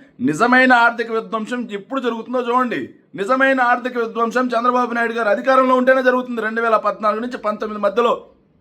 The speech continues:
రాష్ట్ర జీఎస్డీపీ కంటే కూడా అప్పుల వృద్ధి రేటు ఎక్కువ. ఇప్పుడు కూడా ఈ సంవత్సరం కూడా రాష్ట్ర జీఎస్డీపీ కంటే కూడా అప్పుల వృద్ధి రేటు ఎక్కువ. దాదాపుగా లక్షన్నర కోట్లు డైరెక్ట్ డెట్,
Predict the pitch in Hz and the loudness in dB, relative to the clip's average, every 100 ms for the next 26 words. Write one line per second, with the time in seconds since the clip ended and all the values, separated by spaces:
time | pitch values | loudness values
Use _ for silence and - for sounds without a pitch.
0 | _ 156 226 233 254 220 262 247 240 240 | _ 0 0 2 -2 0 0 0 -4 -6
1 | 220 226 226 226 233 214 269 247 240 220 | -6 -4 -2 2 2 2 2 0 0 0
2 | 262 254 220 233 135 - _ _ _ _ | 2 2 -4 -6 -8 -8 _ _ _ _
3 | _ _ _ _ - 190 285 285 277 262 | _ _ _ _ -14 -12 -6 2 4 2
4 | 247 254 262 220 240 240 233 220 233 240 | -2 -4 -4 -4 -6 -4 -2 -2 -2 -4
5 | 208 240 208 233 220 220 208 202 226 196 | -10 -10 -10 -14 -10 -10 -8 -8 -4 -4
6 | 220 202 185 180 175 151 - 117 - _ | -4 -10 -10 -10 -10 -10 -12 -16 -16 _
7 | _ _ _ _ _ 120 160 208 240 233 | _ _ _ _ _ -4 0 2 4 2
8 | 214 240 247 214 - 240 214 196 202 226 | 0 -4 -2 -4 -4 -4 -4 -4 -6 -8
9 | 151 110 165 208 - 185 185 | -10 -4 -4 -4 -6 -10 -10